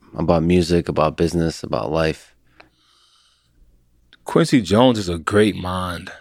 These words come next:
Speaker 2: a great artist, uh, you know, a treasure in all reality. He's seen it from when it was, he couldn't walk in this, he couldn't eat in the same places he played his music at, to owning places bigger than those.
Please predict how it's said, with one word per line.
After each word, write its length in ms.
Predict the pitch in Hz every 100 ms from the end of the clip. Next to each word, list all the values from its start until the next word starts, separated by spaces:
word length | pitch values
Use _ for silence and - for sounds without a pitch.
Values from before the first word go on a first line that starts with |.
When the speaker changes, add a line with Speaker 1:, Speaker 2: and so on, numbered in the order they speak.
| _ _ _
Speaker 2:
a 40 |
great 240 | - 95 95
artist, 840 | 92 92 92 90 - - - - -
uh, 520 | - - - - - - _ _
you 100 | 113
know, 400 | 92 82 80 - -
a 60 |
treasure 400 | - - 76 - 85
in 100 | 87
all 160 | 85
reality. 600 | 87 87 85 - - - - _ _ _ _ _ _ _ _ - - -
He's 200 | - 107
seen 240 | - 104 101
it 140 | 92
from 240 | 95 90
when 100 | 92
it 80 | 90
was, 380 | 87 85 - - _ _ _ _ _ _ _ _ _ _ _ - _ _
he 100 | 104
couldn't 260 | 104 110 90
walk 220 | 95 92
in 80 | 92
this, 160 | 87 -
he 140 | 113
couldn't 320 | 120 95 85 _ -
eat 140 | 110
in 60 | 92
the 60 |
same 260 | 95 104 98
places 320 | - 95 92
he 80 | 90
played 220 | 92 92
his 160 | 90 98
music 340 | 98 87 85
at, 260 | 87 82 - _ _ _ _ _ _ _ -
to 360 | - 98 90 71 -
owning 480 | 101 104 95 90 -
places 440 | - 92 - 90
bigger 280 | 95 101 92
than 140 | 95 92
those. 540 | 85 - 98 -